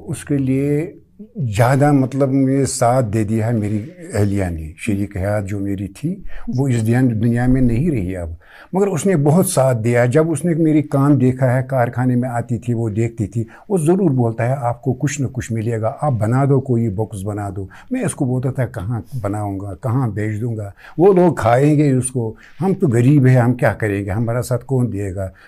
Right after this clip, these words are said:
मगर ऐसा है, अल्लाह ताला की मर्ज़ी है, उसने मुझे बहुत ज़िद किया है बनाने के लिए। एक महीने में, कम से कम एक महीने में मैंने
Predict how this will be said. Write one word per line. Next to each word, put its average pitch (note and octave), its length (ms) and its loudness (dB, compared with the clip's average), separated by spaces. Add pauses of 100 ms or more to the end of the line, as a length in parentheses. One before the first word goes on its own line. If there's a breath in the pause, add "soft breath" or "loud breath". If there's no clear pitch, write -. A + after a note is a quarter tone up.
(160 soft breath)
मगर A2 180 -2
ऐसा A2 380 2
है, A2+ 200 0
अल्लाह A2 180 -2
ताला G#2+ 260 -6
की G2 140 -6
मर्ज़ी G2+ 540 -6
है, C3+ 140 -6 (260 soft breath)
उसने C3 200 0
मुझे B2 280 2
बहुत A2 400 0
ज़िद B2+ 400 2
किया A2+ 220 2
है G#2+ 160 0
बनाने G2 440 -4
के G#2 140 -8
लिए। A2+ 240 -4 (260 loud breath)
एक E3+ 300 2
महीने D3+ 480 6
में, D3 340 2 (240 loud breath)
कम E3 120 4
से D#3+ 160 0
कम D#3 240 -2
एक G#3 280 0
महीने D3+ 420 4
में C3+ 140 4
मैंने B2 400 2